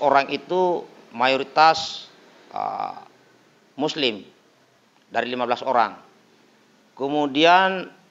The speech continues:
eh, ada Kristen, ya, ada Kristen berapa orang? Empat orang kalau nggak salah yang Nasrani.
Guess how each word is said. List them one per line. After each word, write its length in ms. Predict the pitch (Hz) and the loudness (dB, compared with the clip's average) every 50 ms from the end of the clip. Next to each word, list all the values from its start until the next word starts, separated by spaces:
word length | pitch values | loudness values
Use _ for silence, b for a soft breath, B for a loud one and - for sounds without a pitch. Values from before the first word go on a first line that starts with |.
| _ _ _ _ _ _ _ _ | _ _ _ _ _ _ _ _
eh, 260 | - - - 120 120 120 | -12 -8 -6 -4 -2 -2
ada 240 | 131 139 151 147 - | 0 2 0 0 -2
Kristen, 640 | - 151 180 175 - - - 156 127 107 90 90 95 | -4 -6 -6 -6 -6 -4 -4 -4 -2 -4 -6 -12 -10
ya, 320 | 104 117 117 110 - - | -10 -8 -8 -10 -12 -14
ada 320 | - - 123 123 - - - | -8 -6 -6 -6 -6 -8 -12
Kristen 400 | 127 - - _ - 156 151 139 | -14 -14 -10 _ -8 -8 -6 -4
berapa 240 | 127 123 - - | -6 -6 -4 -2
orang? 480 | 123 127 123 117 113 110 117 117 - _ | -4 -2 0 -2 -2 -4 -8 -14 -18 _
Empat 240 | _ 127 - - - | _ -10 -8 -8 -6
orang 240 | 139 139 139 131 123 - | -4 0 0 0 -2 -2
kalau 160 | 123 120 117 | -4 -4 -2
nggak 140 | 110 110 - | -4 -6 -6
salah 260 | - 127 117 110 110 | -4 -4 -2 -2 -2
yang 320 | 107 113 117 120 113 101 117 | -4 -4 -6 -8 -10 -8 -8
Nasrani. 560 | 113 - - 110 113 113 113 113 104 90 87 | -8 -8 -4 -2 -2 -2 -2 -4 -10 -14 -16